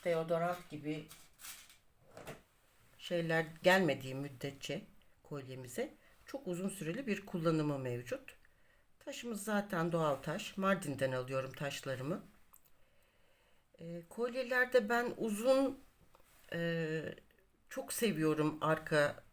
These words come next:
uzatmaları. E, kendim takarken de özellikle uzun takıp sallandırmayı çok severdim. E, hala da seviyorum tabii. Devam ediyorum. O yüzden de,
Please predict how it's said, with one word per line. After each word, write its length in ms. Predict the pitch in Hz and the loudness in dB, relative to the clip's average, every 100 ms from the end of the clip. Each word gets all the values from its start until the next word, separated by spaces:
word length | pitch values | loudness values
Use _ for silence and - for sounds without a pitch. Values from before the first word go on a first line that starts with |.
| _ - | _ -18
uzatmaları. 800 | 143 143 143 143 135 135 135 208 - - _ _ _ _ _ _ - | -6 -4 -4 -4 -2 0 0 -4 -10 -20 _ _ _ _ _ _ -14
E, 560 | 175 180 180 180 180 175 - - | -8 -4 -2 0 -2 -4 -12 -16
kendim 360 | - 202 214 240 | -4 -2 -2 -4
takarken 680 | - 214 240 226 208 180 175 | -4 -4 -4 -4 0 0 2
de 80 | |
özellikle 720 | 180 175 185 196 208 190 202 - - - _ _ _ _ - - | 0 2 4 4 2 2 0 0 -8 -20 _ _ _ _ -20 -14
uzun 260 | 185 180 208 | -10 -6 -4
takıp 380 | 190 165 208 - | -4 -6 -8 -8
sallandırmayı 760 | - 165 165 165 165 160 185 | -2 0 2 0 0 2 0
çok 200 | - 165 | 0 -4
severdim. 560 | - 127 123 123 - - - _ - - _ - - - - - - | -2 0 2 0 -2 -16 -20 _ -20 -20 _ -20 -20 -20 -20 -18 -4
E, 200 | 160 160 | -2 0
hala 420 | 165 214 226 214 | 4 6 8 6
da 60 | 208 | 6
seviyorum 500 | 220 247 226 180 - | 6 4 6 4 2
tabii. 380 | 165 131 190 - - - - - | 0 2 2 -2 -12 -20 -20 -6
Devam 360 | 156 151 147 139 | -2 0 0 -2
ediyorum. 480 | 127 127 139 196 - - _ _ - - - - - - _ _ - | -6 -4 -4 -4 -8 -16 _ _ -20 -20 -20 -20 -20 -20 _ _ -8
O 120 | 233 | -8
yüzden 420 | 240 - 262 247 | -8 -4 -4 -2
de, 260 | 262 262 | -2 -2